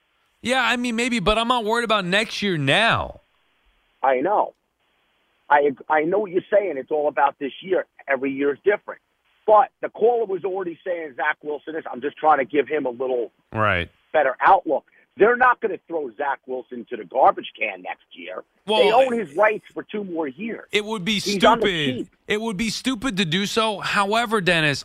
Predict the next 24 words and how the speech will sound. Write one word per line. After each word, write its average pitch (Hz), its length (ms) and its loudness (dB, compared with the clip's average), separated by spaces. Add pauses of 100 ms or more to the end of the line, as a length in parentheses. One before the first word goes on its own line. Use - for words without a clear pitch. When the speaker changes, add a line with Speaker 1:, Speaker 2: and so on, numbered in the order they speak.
(140)
Speaker 1:
I 185 220 4
don't 233 540 -2 (140)
Speaker 2:
Yeah. 165 60 2
Speaker 1:
know 120 720 0 (640)
how 190 400 2
significant 147 1300 0 (260)
the 131 800 -2 (640)
locker 160 560 2
room. 127 220 0
See, 190 220 -4 (120)
I, 196 200 2
and 196 140 4
I 214 80 2
don't 220 180 0
believe, 156 480 0
you 147 80 2
know, 131 80 4
the 107 60 2
caller 123 200 2
was 98 100 -2
saying 110 120 0
the 90 60 -4
fans 110 380 0
dictate. 107 320 -2